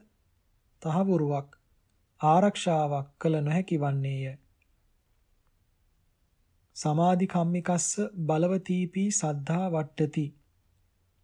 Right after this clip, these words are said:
ආනාපාන කමඨහන වැනි වූ සමාධි භාවනාවක් වඩන සමාධි කම්මික යෝගාවචරයා හට ශ්‍රද්ධාව බලවත් වීම අවශ්‍යය.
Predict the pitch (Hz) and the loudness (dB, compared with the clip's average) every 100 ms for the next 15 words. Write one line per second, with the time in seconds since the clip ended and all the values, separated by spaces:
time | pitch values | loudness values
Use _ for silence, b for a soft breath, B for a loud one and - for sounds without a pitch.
0 | _ _ _ _ - 151 156 160 156 160 | _ _ _ _ -2 0 2 0 -2 -2
1 | 165 160 143 143 151 156 147 147 151 160 | -2 -2 -4 -2 -2 -4 -4 -4 -4 -4
2 | 196 - 147 147 160 165 151 147 147 151 | -6 -6 -4 -4 -4 -4 -4 -4 -4 -4
3 | 147 143 143 - _ - 139 143 160 151 | -6 -6 -8 -10 _ -12 -6 -2 -2 -2
4 | 196 - _ _ _ _ _ _ _ _ | -4 -8 _ _ _ _ _ _ _ _
5 | _ - 165 180 196 202 202 196 196 196 | _ -2 2 4 2 2 0 0 2 2
6 | 165 151 147 170 170 170 175 175 170 151 | 2 2 0 0 0 -2 -2 -2 -2 -2
7 | 147 143 202 196 _ _ _ - - 147 | -4 -2 -2 -4 _ _ _ -20 -4 -2
8 | 143 139 165 170 175 143 147 170 190 180 | -2 -2 0 0 -2 -2 0 0 0 -2
9 | 165 160 185 160 151 143 151 143 | -4 -4 -2 -2 -4 -4 -4 0